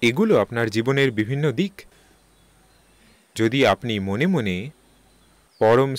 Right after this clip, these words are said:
সৃষ্টিকে মিথ্যেভাবে তৈরি করার চেষ্টা করেন, আপনি নিজের জীবন অপচয় করছেন। তো এখানে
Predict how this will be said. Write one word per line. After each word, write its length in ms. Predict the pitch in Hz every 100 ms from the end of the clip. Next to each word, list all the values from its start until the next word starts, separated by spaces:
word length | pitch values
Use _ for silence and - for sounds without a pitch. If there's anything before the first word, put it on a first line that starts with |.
| -
সৃষ্টিকে 520 | 131 - 196 139 92 82 - _ _ _ _ _ _ _ _ _ _ _ _ _ _ _ _ _ _ _ _ _ _ 104
মিথ্যেভাবে 760 | 104 135 - 226 156 107 92 85 -
তৈরি 240 | 104 113 120
করার 260 | 117 117 104 -
চেষ্টা 260 | 104 - 208 196
করেন, 220 | 92 107 196 _ _ _ _ _ -
আপনি 240 | 104 120 117
নিজের 220 | 113 117 107
জীবন 200 | 104 113 95
অপচয় 320 | 101 - 160 202
করছেন। 320 | 185 - 90 90 _ _ _ _ _ _ _ _ _ _ _
তো 100 | 143 139 135 131 127 120 _ _ _ _ _ _ _ _ _ _ _ _ _ _ _ _ _ 127
এখানে 440 | 117 - 175 107